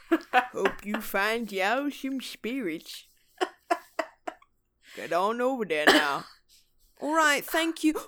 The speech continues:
Speaker 2: Wait, where'd he
Speaker 1: Oh.
Speaker 2: go? I'm still here.
Speaker 1: <laughs>
Speaker 2: It's just dark. Bye, y'all. <laughs>
Speaker 1: <laughs> Good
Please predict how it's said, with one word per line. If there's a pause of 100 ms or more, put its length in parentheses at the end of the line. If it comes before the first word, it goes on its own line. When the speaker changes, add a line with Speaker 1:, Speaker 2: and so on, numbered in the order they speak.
Speaker 2:
Wait, (160)
where'd
he
Speaker 1:
Oh.
Speaker 2:
go? (760)
I'm
still
here.
Speaker 1:
<laughs>
Speaker 2:
It's (260)
just
dark. (1400)
Bye,
y'all. (2250)
<laughs> (720)
Speaker 1:
<laughs> (540)
Good